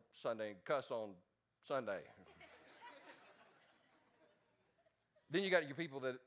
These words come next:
have been completely bumped from the plane. It's, it's, it's, it's kinda like we, we,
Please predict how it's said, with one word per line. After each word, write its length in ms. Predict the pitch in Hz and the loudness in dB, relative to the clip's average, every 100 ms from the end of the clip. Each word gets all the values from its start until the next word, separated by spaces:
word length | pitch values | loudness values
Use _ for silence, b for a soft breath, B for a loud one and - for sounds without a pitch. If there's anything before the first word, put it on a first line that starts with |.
| - | -2
have 140 | 135 | 0
been 160 | 139 127 | 2 -2
completely 540 | 127 113 156 135 120 | -4 -4 -4 -4 -6
bumped 480 | 101 139 120 - - - _ _ _ _ _ | 0 2 2 0 -12 -20 _ _ _ _ _
from 160 | 143 127 | -8 -6
the 60 | |
plane. 240 | 90 156 95 - _ _ _ _ _ _ _ _ _ _ _ _ _ _ _ _ | -2 -2 -2 -8 _ _ _ _ _ _ _ _ _ _ _ _ _ _ _ _
It's, 180 | 170 175 | 2 2
it's, 380 | 202 190 - - - | 2 0 -2 -8 -2
it's, 220 | 185 147 - | -2 -2 -6
it's 160 | 156 | -4
kinda 180 | 190 220 | 2 6
like 220 | 190 151 | 6 4
we, 120 | 180 165 | -4 -4
we, 240 | 160 151 | -6 -6